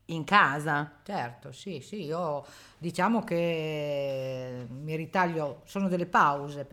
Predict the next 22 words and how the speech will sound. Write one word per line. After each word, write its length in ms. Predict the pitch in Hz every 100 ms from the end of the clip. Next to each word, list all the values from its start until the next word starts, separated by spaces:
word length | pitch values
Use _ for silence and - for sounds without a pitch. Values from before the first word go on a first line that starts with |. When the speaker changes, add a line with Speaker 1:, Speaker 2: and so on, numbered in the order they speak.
| -
Speaker 2:
eh, 240 | 151 143 139
un'amica 560 | 147 156 170 156 135
che 260 | - 135 139
magari 520 | 135 139 143 156 160
non 180 | 147 143
è, 280 | 143 143 143
non 180 | 139 147
abita 300 | 147 156 160
a 40 |
Parma 640 | 151 170 165 139 123 113 120
o 40 |
anche 880 | 151 190 190 151 143 143 135 131 127
che 100 | -
abita 260 | 143 147 180
a 20 |
Parma, 280 | 156 147 156
così 600 | 247 185 156 240 170 135 - - - -
ci 260 | - 165 156
facciamo 420 | - 175 180 175
chiacchiere 760 | 180 202 151 - 180 165 151 135
al 140 | 143
telefono. 680 | 180 208 147 - 202 196